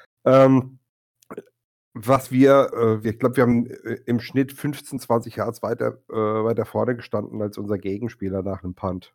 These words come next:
oder nach einem Kickoff. Äh, also Wahnsinnsleistung. Ich hoffe mal, dass wir ihn auch nächstes Jahr weiter in Special Teams sehen und vielleicht sogar ein bi-, macht er bei Defense nochmal einen Schritt nach vorne. Da hat er ja Safety-Position Nummer drei,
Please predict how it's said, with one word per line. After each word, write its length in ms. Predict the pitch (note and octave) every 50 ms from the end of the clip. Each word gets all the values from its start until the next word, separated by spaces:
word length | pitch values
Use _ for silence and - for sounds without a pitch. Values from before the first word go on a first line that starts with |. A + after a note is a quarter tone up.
| _ _
oder 100 | _ G2+
nach 180 | F#2 G2 F2+ E2+
einem 120 | G2 F#2
Kickoff. 420 | F2+ F#2 - - F#2 F2+ - _ _ _ _ _ _ _ _ _ _ _
Äh, 320 | - - - B2 A#2+ A#2+ A#2+ A#2+ _ _ _ _ _ _ _ _ _ _ _ _ _ _ _ _ _ _ _ _ _ _ _ _ _ -
also 200 | A#2+ A2 A2 F#2+
Wahnsinnsleistung. 920 | A2+ G#2+ A2 A2 A2 G#2 - - A2 F#2 G2+ G#2+ G#2+ - - G#2+ G2 F#2+
Ich 140 | F2+ - -
hoffe 200 | A2 G#2+ - A#2
mal, 320 | A2 G#2 A2 A2 A2 A2
dass 300 | G#2 A2 G2+ - - -
wir 280 | A2 G#2 G#2+ G#2 - _ _ _ _ _ _ _ _ _ - - _ _
ihn 260 | A2+ A2+ G#2+ G2+ - -
auch 120 | F#2 G2 G2
nächstes 320 | G#2+ A#2 - - A#2+ -
Jahr 160 | B2+ A#2 G#2+
weiter 240 | A2+ A2+ A#2 A2+ A#2+
in 80 | A2+ A2
Special 320 | - - A#2 A2 - -
Teams 280 | _ - A2 G2+ G2 -
sehen 180 | G#2+ A2+ A2
und 140 | A2 A2 -
vielleicht 320 | - G#2 G2+ G#2 A2+ A2+
sogar 280 | - G#2+ G#2 G#2+ G#2 G#2
ein 100 | F#2+ F#2
bi-, 120 | - F2+ - _ _ _ _ _ _ _ _ _ _ _ _ -
macht 240 | A2+ A2 - -
er 220 | - G#2+ G#2+ G#2 G#2
bei 280 | - - F#2+ F#2+ F2+ - _ _ _ _ _ _ _ _ _ _ _ _ _ _
Defense 360 | B2 B2 A#2 B2 B2 A2 A#2
nochmal 160 | A#2 A2+ A2 A2+
einen 60 | A2
Schritt 220 | - - A2+ -
nach 140 | A2 G#2 -
vorne. 340 | - - G2 G#2 G#2+ A2 G2+
Da 180 | G2+ G2 F#2
hat 140 | G2 G#2+ G#2
er 100 | A2 G2+ G2
ja 340 | G2+ G2+ G2 G2 G2 G2 - _ _ _ _ _ _ _ _ _ -
Safety-Position 800 | - A2+ A2 - - A2 - - A2 G#2 G2+ G2 - A2 G#2 F#2+
Nummer 200 | G2+ G2 G2 F2+
drei, 480 | F2+ G2 F#2 G2 G#2+ A2 A2 A2 A2+